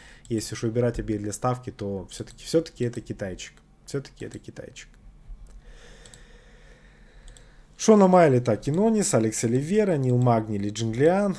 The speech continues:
Бенил Дариуш, Дракар Клозе. Ну, я все, в принципе, против Бенила Дариуша, с учетом его пробитости, с учетом его просадок по кардио и всякого разного дерьма. Считаю Дракара Клозе достаточно таким,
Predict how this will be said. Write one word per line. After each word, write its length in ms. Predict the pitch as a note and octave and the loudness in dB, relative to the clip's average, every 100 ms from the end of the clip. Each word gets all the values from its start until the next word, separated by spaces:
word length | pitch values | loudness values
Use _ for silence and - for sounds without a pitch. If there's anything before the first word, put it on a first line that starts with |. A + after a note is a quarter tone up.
| - | -6
Бенил 320 | B2 D#3 E3 | -4 2 2
Дариуш, 280 | C#3 D#3 D#3+ | 4 4 2
Дракар 360 | A#2+ A2+ B2+ B2 | 0 0 0 -2
Клозе. 540 | A#2+ A2+ G2+ G2+ G2 - - | 0 0 0 -4 -6 -12 -10
Ну, 160 | C3 F#3 | -4 2
я 240 | G#3 A#3 | 6 6
все, 180 | A3+ A3 | 6 -2
в 60 | - | 0
принципе, 400 | A3 F#3+ - A#2+ | 0 0 -2 0
против 320 | A#2+ A#2+ A#2 | 0 0 -2
Бенила 340 | B2+ C3 B2+ | 0 0 0
Дариуша, 580 | B2 C3+ E3 F#3 - B2 | 0 0 0 -2 -4 -6
с 120 | - | -6
учетом 340 | A2+ A#2 A2+ G#2+ | -8 -8 -6 -6
его 160 | G#2+ | -6
пробитости, 600 | A2+ A#2 D#3+ E3 C#3+ - | -2 -2 -2 -6 -8 -8
с 100 | A#2+ | -8
учетом 400 | A2 A2+ G#2 G2+ G#2 | -6 -8 -8 -8 -6
его 200 | G#2 G2+ | -6 -6
просадок 580 | - G#2+ - G#2+ G2+ | -6 -6 -4 -4 -4
по 120 | - A2 | -6 -2
кардио 520 | D#3+ F3 D#3 C#3+ B2 | 0 0 0 -2 -2
и 60 | A2 | -4
всякого 420 | - G#2+ A2 G#2+ | -6 -6 -6 -4
разного 400 | G#2+ G#2 G2+ G2+ | -4 -4 -6 -6
дерьма. 500 | G#2+ A#2+ D3 E3 D#3+ - - - - | -4 -2 -2 -2 -6 -18 -20 -20 -14
Считаю 380 | - - B2 | -8 0 0
Дракара 400 | A2+ A2+ B2 A2 | 0 -2 -2 -2
Клозе 320 | G#2+ B2 A2 G#2+ | -2 -2 -2 -4
достаточно 540 | G#2 A#2 G#2+ - G#2+ | -4 -4 -4 -6 -8
таким, 540 | A2 - A2 G2 G2 | -8 -8 -8 -8 -12